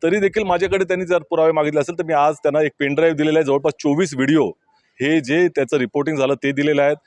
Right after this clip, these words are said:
आणि ज्या पद्धतीच्या बातम्या संपूर्ण महाराष्ट्रामध्ये विविध वर्तमानपत्रामध्ये आलेल्या होत्या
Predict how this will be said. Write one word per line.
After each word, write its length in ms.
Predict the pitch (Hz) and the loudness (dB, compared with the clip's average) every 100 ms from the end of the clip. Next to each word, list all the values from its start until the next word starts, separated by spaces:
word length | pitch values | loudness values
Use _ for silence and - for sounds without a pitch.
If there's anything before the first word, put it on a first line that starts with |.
| _ _ | _ _
आणि 200 | 123 156 | -4 -2
ज्या 200 | 151 147 | 0 0
पद्धतीच्या 480 | 175 160 156 170 170 | 2 -2 -2 -2 0
बातम्या 360 | 139 131 147 165 | 0 0 0 -4
संपूर्ण 380 | 147 131 180 190 | -4 -4 -2 0
महाराष्ट्रामध्ये 760 | 135 139 151 - 160 156 160 | 0 0 0 0 -2 0 -2
विविध 240 | 135 135 165 | -2 -2 0
वर्तमानपत्रामध्ये 920 | 156 131 151 151 143 139 147 143 127 | 0 0 -2 -2 -4 -2 -2 0 0
आलेल्या 220 | 123 139 | 2 0
होत्या 180 | 131 | 0